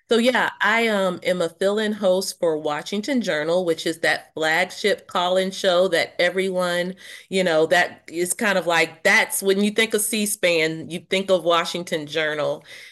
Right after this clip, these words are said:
And it's been a blessing. It's definitely a new skill set because, like, as a newspaper reporter, you know, yeah, I do a lot of T V, but I literally just show up and answer questions, or I do podcasts like this one and I show up and I answer questions.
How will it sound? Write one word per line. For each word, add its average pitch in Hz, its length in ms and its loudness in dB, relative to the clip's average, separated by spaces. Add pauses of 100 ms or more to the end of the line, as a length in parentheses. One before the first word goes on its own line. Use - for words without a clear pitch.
(160)
And 180 540 2
it's 214 160 -2
been 294 180 2
a 262 60 2
blessing. 180 520 0
It's 196 140 -2
definitely 330 380 2
a 294 40 2
new 262 180 2
skill 202 340 0
set 151 380 0
because, 170 320 -2
like, 156 480 0
as 185 300 2
a 165 280 2 (140)
newspaper 185 600 -2
reporter, 151 580 0
you 156 180 -4
know, 156 280 0 (300)
yeah, 330 240 0
I 208 60 0
do 233 200 2
a - 20 0
lot 190 260 0
of 160 100 0
T 185 240 -6
V, 180 300 -4
but 165 120 0
I 185 120 4
literally 226 400 4
just 185 240 0
show 196 300 4
up 180 260 2
and 151 200 -6 (300)
answer 185 340 0
questions, 123 680 -4
or 160 80 4
I 165 80 4
do 202 180 -2
podcasts 196 680 0
like 160 240 -2
this 156 220 -2
one 113 300 -8 (220)
and 240 160 -4
I 120 40 0
show 262 360 2
up 254 220 0
and 170 100 -2
I 156 120 -2
answer 180 360 -4
questions. 127 640 -4